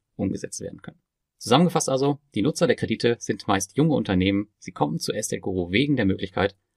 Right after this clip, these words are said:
ohne die von den Banken auferlegten Schranken schnell einen Kredit zu erhalten. Aber warum geht man nun nicht einfach zur Konkurrenz, wie zum Beispiel Exporo oder Bergfürst? Auch hier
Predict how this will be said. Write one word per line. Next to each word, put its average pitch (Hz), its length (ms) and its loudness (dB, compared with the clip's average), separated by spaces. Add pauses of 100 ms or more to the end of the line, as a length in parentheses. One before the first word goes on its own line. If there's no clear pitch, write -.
ohne 170 400 6 (140)
die 110 160 -6
von 92 160 -6
den 80 140 -8
Banken 90 380 -4
auferlegten 92 520 -4
Schranken 85 560 -8
schnell 117 420 0
einen 87 260 -4
Kredit - 280 -12
zu - 120 -6
erhalten. - 360 -18 (560)
Aber 98 180 4
warum 143 200 6
geht 147 160 4
man 127 100 8
nun 123 120 6
nicht 107 120 -2
einfach - 260 0
zur - 200 0
Konkurrenz, 110 520 2
wie 101 60 -6
zum 92 160 -8
Beispiel 92 320 -4
Exporo 107 600 2
oder 87 340 0
Bergfürst? - 640 -4 (160)
Auch - 220 0
hier 156 260 4